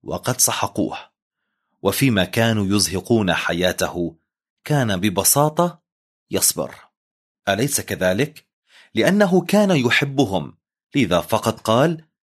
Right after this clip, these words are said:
"لا تقم لهم هذه الخطية يا أبتاه." ويسوع، عندما كان يسوع على الصليب،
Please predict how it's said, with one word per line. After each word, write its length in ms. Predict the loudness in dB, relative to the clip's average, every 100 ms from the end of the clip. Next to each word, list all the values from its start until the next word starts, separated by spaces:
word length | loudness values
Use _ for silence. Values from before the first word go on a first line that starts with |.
| _
"لا 320 | -2 2 2
تقم 500 | 0 -2 0 0 0
لهم 420 | 2 0 2 -2 -2
هذه 420 | -2 -2 -4 -8
الخطية 840 | -8 -6 -4 -4 -2 -2 -2 -6 _ -4
يا 260 | -2 0
أبتاه." 420 | -2 -4 -4 -4 -6 -10 _ _ _ _ _ _ _ _ -2
ويسوع، 680 | 0 2 2 2 2 -2 _ _ -6
عندما 360 | -2 0 0 -2
كان 280 | 0 0 0
يسوع 640 | -2 0 0 0 0 0
على 120 | -2
الصليب، 640 | -2 -2 -2 -2 -2 -6